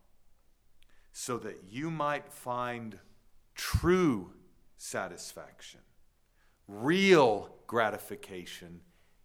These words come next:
in Christ Jesus himself. Let me quote from Romans six ten and eleven again.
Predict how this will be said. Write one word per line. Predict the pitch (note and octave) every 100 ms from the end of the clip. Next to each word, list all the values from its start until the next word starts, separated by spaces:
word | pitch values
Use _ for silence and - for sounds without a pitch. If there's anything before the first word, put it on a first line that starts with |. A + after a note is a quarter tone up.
| _ _ -
in | A#2 A#2 A#2 A#2 A2 - - _
Christ | - - G2 F#2+ F#2+ - - - - _
Jesus | F2 F#2+ F2+ - D2+ - - - _ _
himself. | F2+ E2 D#2 - D2 C2 - - - - _ - _ - _ _ _ _ - _ _ _ _ _ _
Let | B2
me | C#3
quote | C3 B2+ A2
from | A#2 G#2+
Romans | A2 G#2+ F#2+
six | - A2 - -
ten | - G#2+ G2+ G2 E2+
and | F#2+
eleven | F#2 F2 F2+ F2
again. | D#2 C#2 A#1